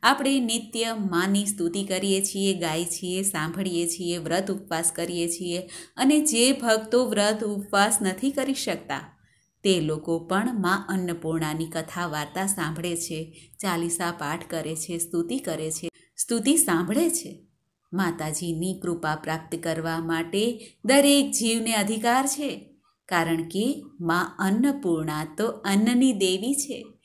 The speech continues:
શક્તિ પ્રદાન કરનારી દેવી છે. મા જગતજનનીની કૃપા પ્રાપ્ત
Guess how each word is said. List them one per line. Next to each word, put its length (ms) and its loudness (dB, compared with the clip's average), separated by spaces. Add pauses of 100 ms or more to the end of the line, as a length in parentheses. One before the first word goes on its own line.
(180)
શક્તિ 460 -2
પ્રદાન 440 -2
કરનારી 600 -4
દેવી 420 -4
છે. 300 -8 (560)
મા 200 4
જગતજનનીની 1040 -2
કૃપા 360 -4
પ્રાપ્ત 460 -8